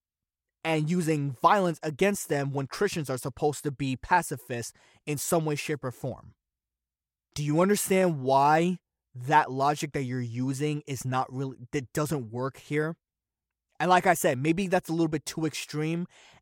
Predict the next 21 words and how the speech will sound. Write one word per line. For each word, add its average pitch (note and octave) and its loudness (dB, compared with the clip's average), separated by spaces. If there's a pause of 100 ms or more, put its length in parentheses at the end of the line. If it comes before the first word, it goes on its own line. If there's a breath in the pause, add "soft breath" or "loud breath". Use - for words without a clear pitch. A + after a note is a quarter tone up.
and C#3 -2 (280)
I'm D3 -2
sure D#3+ 2
there D3 0
are D3 2
fans D3+ -2
that C3+ -4
actually C#3 -6 (600)
truly, D#3 -2
truly D3 -4
believe C3 -8
that. D#3+ 0 (720)
But C#3+ 0 (1080)
again, C#3+ -2 (420)
and C3+ -4
I'm C3+ -4
gonna D3 -2
have D3+ -2
to D3+ -8
reiterate D3+ -2
this, - -10